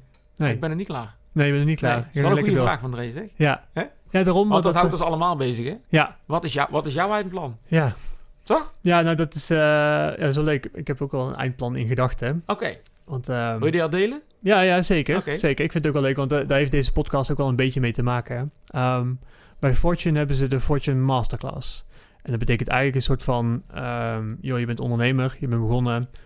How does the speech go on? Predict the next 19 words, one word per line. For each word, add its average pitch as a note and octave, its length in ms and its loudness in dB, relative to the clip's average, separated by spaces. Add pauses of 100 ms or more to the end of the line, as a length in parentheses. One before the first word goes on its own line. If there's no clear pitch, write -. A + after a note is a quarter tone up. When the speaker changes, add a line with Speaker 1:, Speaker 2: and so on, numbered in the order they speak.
Speaker 1:
Hoe C3+ 140 -2
kun D#3 120 0
je D3+ 60 2
nou C#3 380 2
een A#2+ 240 -4
doorslag E3 480 2
maken F3 600 -2 (480)
in C#3+ 240 -2
jouw C3 280 0
hele B2 760 -2
denken B2+ 380 -2
en B2+ 80 -2
doen? G#2+ 320 -4 (680)
Eh, A#2+ 360 0
die A#2+ 100 -2
masterclass C3+ 460 2
heb B2 100 2
ik B2 60 4
gedaan C#3+ 460 0